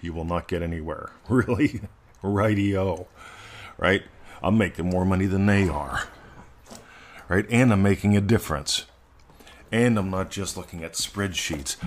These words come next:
I'm talking with people. You see, I'm a fan of people.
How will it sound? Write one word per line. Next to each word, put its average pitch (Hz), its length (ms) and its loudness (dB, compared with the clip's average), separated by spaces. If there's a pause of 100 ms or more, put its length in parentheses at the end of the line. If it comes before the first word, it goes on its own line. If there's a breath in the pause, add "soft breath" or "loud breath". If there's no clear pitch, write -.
(100)
I'm 95 160 4
talking 82 460 2
with - 200 -2
people. 80 540 -2 (1700 loud breath)
You 101 80 -2
see, - 260 2
I'm 110 220 4
a 101 60 4
fan 92 260 2
of 78 160 -6
people. 82 540 -4